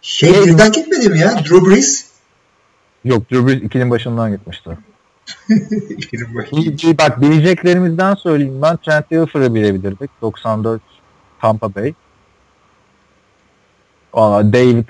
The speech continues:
Speaker 2: Klingler'ı falan geçiyorum abi. Jim Dukenmiller. Kimin aklına gelirdi ki? <laughs> Yani Jim Harbaugh'u bilebilirdik işte belki.
Speaker 1: Aa, birden gitmiş herif.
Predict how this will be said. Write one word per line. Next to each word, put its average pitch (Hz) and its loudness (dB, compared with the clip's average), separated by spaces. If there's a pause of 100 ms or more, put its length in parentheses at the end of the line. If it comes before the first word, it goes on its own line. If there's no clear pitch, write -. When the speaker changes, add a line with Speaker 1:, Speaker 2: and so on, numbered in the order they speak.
Speaker 2:
Klingler'ı 123 -4
falan 117 -2
geçiyorum 107 0
abi. 98 -2
Jim 117 0
Dukenmiller. 107 -2 (640)
Kimin 107 -4
aklına 104 -4
gelirdi 104 -2
ki? 87 -6 (560)
<laughs> 135 0 (160)
Yani 104 -2 (540)
Jim 147 2
Harbaugh'u 143 4
bilebilirdik 95 -6
işte 92 -12
belki. 90 -4
Speaker 1:
Aa, 131 -2
birden 131 -2
gitmiş 110 -8
herif. - -18